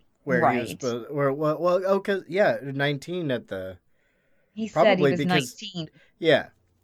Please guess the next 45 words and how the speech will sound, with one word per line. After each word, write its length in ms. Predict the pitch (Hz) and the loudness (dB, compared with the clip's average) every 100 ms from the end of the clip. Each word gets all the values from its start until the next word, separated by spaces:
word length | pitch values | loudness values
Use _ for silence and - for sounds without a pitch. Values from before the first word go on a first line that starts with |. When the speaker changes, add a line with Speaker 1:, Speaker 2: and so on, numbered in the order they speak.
| - | -4
Speaker 1:
'cause 380 | 147 110 - - 143 | -4 -4 -12 -18 -12
at, 180 | 151 135 _ 143 | -8 -8 _ -12
at 160 | 117 | -12
the 160 | 113 - | -10 -2
end 220 | 175 170 | 0 0
of 60 | 117 | -2
the 60 | |
movie, 320 | 107 98 98 98 | -4 -6 -8 -10
he 100 | 101 | -12
says, 300 | - 104 98 | -8 -8 -8
"I'll 100 | 104 | -10
be 140 | 98 | -10
twenty 520 | 90 - 113 104 95 90 _ _ _ _ | -14 -8 -6 -6 -8 -14 _ _ _ _
in 240 | 107 95 82 _ _ | -16 -14 -18 _ _
February," 680 | - 80 120 175 190 202 196 | -20 -18 -12 -10 -8 -8 -10
or 80 | 180 | -12
something 320 | 151 170 185 | -12 -10 -10
like 160 | 185 175 | -10 -8
that. 240 | 190 185 | -6 -2
Speaker 2:
Yeah. 220 | 190 151 139 | 2 2 2
Speaker 1:
Um, 120 | 135 - - - - _ | -10 -16 -20 -20 -20 _
Speaker 2:
Yeah. 240 | 165 139 139 _ _ _ _ _ _ _ _ _ _ _ _ - | -2 -2 -4 _ _ _ _ _ _ _ _ _ _ _ _ 0
Yeah, 220 | 185 151 | 2 2
he 140 | 185 | 2
does 340 | 180 165 151 - | 4 4 2 -6
when 200 | 175 160 | -6 -6
the, 180 | - - - | -8 -10 -10
sitting 280 | - 190 | -2 0
down 140 | 170 160 | 0 -2
with 80 | 170 | -4
the 40 | |
Monsignor. 680 | 156 151 - 156 143 123 123 _ _ _ _ _ _ _ _ _ - | -6 -6 -6 -6 -4 -4 -6 _ _ _ _ _ _ _ _ _ -10
Speaker 1:
Yeah. 220 | 147 - - | -8 -6 2
Speaker 2:
But 160 | 170 170 | 2 2
that 160 | 170 | -2
could 120 | 196 | -2
have 80 | 180 | 0
been, 160 | 190 170 | 2 2
that 120 | 196 339 | 0 2
could 140 | 214 | 2
have 60 | 170 | 2
Speaker 1:
Ooh. 20 | |
Speaker 2:
been 100 | 160 | 0
a 80 | 147 | 0
lie. 440 | 170 147 - - | 0 0 -4 -16